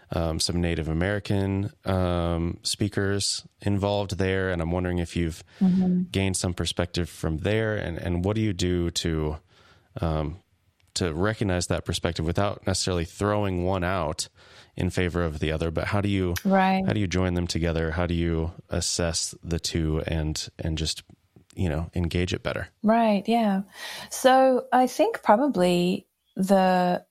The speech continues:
Speaker 2: way that this has come up for me is that, um, Australia is more on the socialist end of things. We're still a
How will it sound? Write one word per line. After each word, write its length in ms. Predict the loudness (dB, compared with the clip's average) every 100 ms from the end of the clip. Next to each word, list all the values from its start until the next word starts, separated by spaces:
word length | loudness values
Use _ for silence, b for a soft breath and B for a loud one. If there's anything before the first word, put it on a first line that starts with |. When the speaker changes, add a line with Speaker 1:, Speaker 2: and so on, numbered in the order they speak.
| _
Speaker 2:
way 340 | 0 4 6 4
that 160 | 2
this 180 | 0 0
has 140 | 0 0
come 180 | 2 2
up 140 | 2
for 100 | 2
me 300 | 4 4 4
is 200 | 2 2
that, 460 | 4 4 2 -4 -14 -2
um, 500 | 2 4 2 0 -4 -8 _ -12 B B B
Australia 560 | 0 2 4 6 6 2 2
is 460 | 2 0 -4 -12 -18 _
more 420 | 4 6 4 2 -2 _ _ -10 -10 0
on 180 | 2 4
the 100 | 2
socialist 640 | 4 4 4 2 2 2
end 160 | 2 4
of 80 | 2
things. 300 | 2 2 2
We're 80 |
still 320 | 0 2 4
a 60 | 4